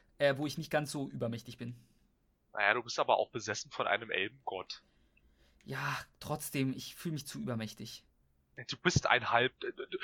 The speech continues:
Speaker 2: du bist von einem Gott besessen.
Speaker 1: Ja, also ich fühl mich zu mächtig für das Nemesis-System, ist mein Problem einfach gewesen im ersten.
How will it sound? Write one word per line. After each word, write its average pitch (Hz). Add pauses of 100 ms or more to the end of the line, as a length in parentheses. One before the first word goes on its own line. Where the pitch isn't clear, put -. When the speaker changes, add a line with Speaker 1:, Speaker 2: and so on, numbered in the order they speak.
(180)
Speaker 2:
du 208
bist 233
von 185
einem 156
Gott 151
besessen. - (2000)
Speaker 1:
Ja, 180
also 185
ich - (140)
fühl -
mich 208
zu 165
mächtig 170
für 202
das 196
Nemesis-System, 127
ist 120
mein 123
Problem 120
einfach 117
gewesen 123
im 123
ersten. 127